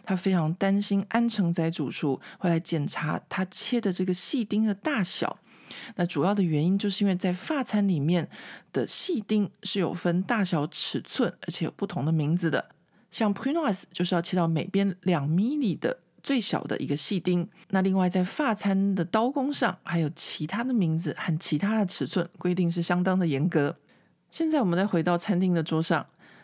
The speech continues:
接下来甜点果然也是让我们意想不到。上桌时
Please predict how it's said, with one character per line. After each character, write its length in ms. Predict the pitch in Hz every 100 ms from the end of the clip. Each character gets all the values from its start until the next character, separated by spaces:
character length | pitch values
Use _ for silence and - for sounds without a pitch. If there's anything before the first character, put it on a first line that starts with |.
| -
接 160 | 196
下 100 | 202
来 160 | 190 165
甜 360 | - 175 160 175
点 200 | 160 -
果 120 | -
然 140 | 151 151
也 80 | 147
是 140 | 170
让 100 | 180
我 60 | 151
们 100 | -
意 100 | 233
想 240 | 214 139
不 80 | 139
到。 280 | 170 185 - _ - - _ -
上 280 | - 359 302
桌 180 | 269
时 380 | 277 - 170 165